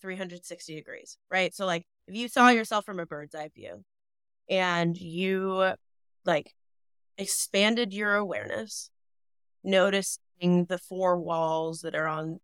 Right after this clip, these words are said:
and then what's on the other side of you. Is it apartments or a room, or is it grass and the outdoors? And then,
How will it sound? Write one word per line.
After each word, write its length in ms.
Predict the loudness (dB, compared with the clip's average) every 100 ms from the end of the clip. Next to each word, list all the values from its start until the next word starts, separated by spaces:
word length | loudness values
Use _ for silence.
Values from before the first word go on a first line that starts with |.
| _ _
and 220 | 0 2
then 140 | 0 2
what's 240 | 0 2
on 100 | 2
the 120 | 4
other 180 | 2 -2
side 260 | -2 -2 -2
of 100 | -2
you. 140 | -4
Is 120 | -6
it 100 | -8 -14 _
apartments 680 | -14 -6 -6 -6 -8 -10 -8
or 120 | -6
a 60 | -6
room, 420 | -8 -10 -10 -8
or 100 | -8
is 120 | -8
it 140 | -12 -8
grass 460 | -6 -6 -8 -16 -16
and 80 | -20 _ -12
the 120 | -6
outdoors? 580 | -6 -6 -12 -10 -10 -12
And 100 | -8
then, 120 | -8